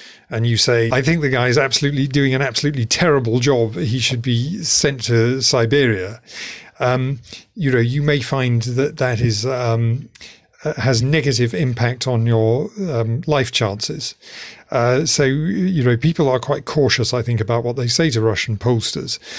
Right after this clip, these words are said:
But even with that in mind, there are signs, um, that Putin's popularity is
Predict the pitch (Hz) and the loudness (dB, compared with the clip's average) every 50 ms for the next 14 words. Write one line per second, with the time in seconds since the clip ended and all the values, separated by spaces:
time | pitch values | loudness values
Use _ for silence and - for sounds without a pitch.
0 | - - - - - 165 185 180 190 196 214 208 233 202 175 151 147 135 131 165 | -14 -14 -14 -2 0 0 2 4 4 4 6 6 4 4 4 2 0 0 0 0
1 | 143 123 - - 120 107 107 104 104 104 104 107 110 117 117 - - - - - | 0 0 0 0 0 0 0 -2 -2 -2 -4 -4 -4 -6 -6 -8 -10 -14 -14 -18
2 | - - - _ - 139 135 135 139 151 165 156 135 - - - 139 123 120 120 | -20 -20 -18 _ 0 0 0 2 2 2 2 2 2 2 0 0 0 0 0 0
3 | 120 120 117 113 - - - - - _ - - - 120 117 120 113 123 156 156 | 0 0 0 0 0 -2 -4 -6 -12 _ -12 -6 -4 -4 -2 -2 -4 -6 -6 -4
4 | 117 139 127 127 123 - - - - - - - - - - _ _ _ _ _ | -2 -2 -2 -2 -2 -4 -6 -8 -8 -10 -16 -20 -20 -20 -20 _ _ _ _ _
5 | - 165 147 - 127 131 117 - - - 123 120 - 127 117 120 120 117 113 107 | 0 0 0 2 0 -2 -2 -2 -2 -2 -4 -2 -2 0 0 2 2 2 0 0
6 | 98 - - 117 107 113 135 185 220 196 131 107 107 - - | -2 -4 -6 -4 -4 -6 -6 -8 -6 -4 -4 -4 -4 -4 -8